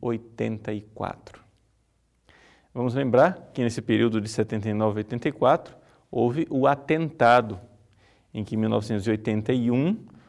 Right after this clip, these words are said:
o Papa João Paulo segundo foi baleado no dia treze de maio e, portanto, ali se interrompeu essa série de catequeses até que o Papa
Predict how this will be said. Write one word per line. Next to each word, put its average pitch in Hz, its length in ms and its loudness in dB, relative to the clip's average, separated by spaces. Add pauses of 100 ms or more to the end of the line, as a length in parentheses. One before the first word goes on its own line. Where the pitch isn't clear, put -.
(120)
o 175 100 -4
Papa 143 320 2
João 156 160 -4
Paulo 147 180 0
segundo 139 460 -6
foi 120 220 -2
baleado 127 580 0
no 127 100 -4
dia 101 180 -4
treze 113 460 4
de 104 120 -4
maio 87 360 -8 (840)
e, 117 160 -6
portanto, 113 720 -6
ali 104 400 -4 (880)
se 113 440 -10
interrompeu 104 960 -6 (920)
essa 107 260 -8
série 104 280 -4
de 113 100 -12
catequeses 120 560 -4
até 117 180 -6
que 127 120 -8
o - 20 -10
Papa 113 420 -8